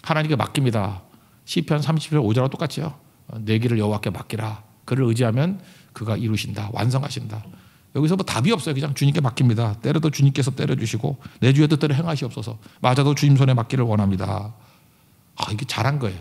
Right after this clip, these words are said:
그래서 요거 하나 배워야 돼. 이렇게 하면은 하나님이 어떻게 하세요? 안타까워하시고 하나님이 근심하셔요. 하나님이 근심하셔야 우리가 소-, 소망이 있다고. 하나님이 근심하시면서 "이-, 이놈들을 어떻게 구원할까?"라고 이렇게 돌아오신다고. 우리가 하나님 앞에서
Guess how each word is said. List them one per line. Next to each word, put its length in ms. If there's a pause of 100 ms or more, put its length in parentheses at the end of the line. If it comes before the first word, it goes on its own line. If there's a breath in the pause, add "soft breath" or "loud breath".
그래서 260
요거 200
하나 160
배워야 360
돼. 200 (760 loud breath)
이렇게 240
하면은 260
하나님이 380
어떻게 180
하세요? 180
안타까워하시고 920 (600 loud breath)
하나님이 340
근심하셔요. 640 (960 soft breath)
하나님이 400
근심하셔야 600
우리가 200
소-, 340
소망이 280
있다고. 360 (400)
하나님이 340
근심하시면서 680
"이-, 160
이놈들을 340
어떻게 200
구원할까?"라고 1500
이렇게 280 (520)
돌아오신다고. 560 (1120 loud breath)
우리가 180
하나님 300
앞에서 320